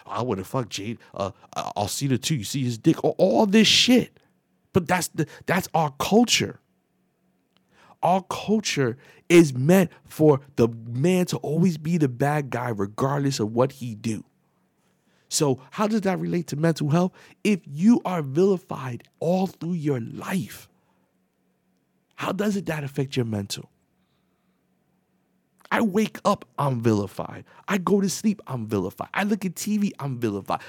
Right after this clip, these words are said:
I, everything I do, I'm the villain. Every damn thing I do, I'm the villain. These women can s-,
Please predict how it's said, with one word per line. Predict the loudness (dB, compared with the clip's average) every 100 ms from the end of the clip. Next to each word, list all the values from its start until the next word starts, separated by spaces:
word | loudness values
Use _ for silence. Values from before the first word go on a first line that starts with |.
| -10
I, | -6 -6 -8 -6
everything | 0 2 2 2 0
I | -2 -6 -6
do, | 0 2 2 -2
I'm | 0 2 4
the | 2
villain. | 4 4 4 -2 -6 _ _ _ _ _ _ _ _ _ _ _ _ _ _ 0
Every | 2 4 2
damn | 4 6 6 4
thing | 2 0 -2
I | -4 -2
do, | -2 -4 -4
I'm | -4 -2
the | -2
villain. | 0 0 -2 -6 _ _ _ _ _ _ _ _ _ _ -20 -2
These | 0 2
women | 2 2
can | 2 2
s-, | 0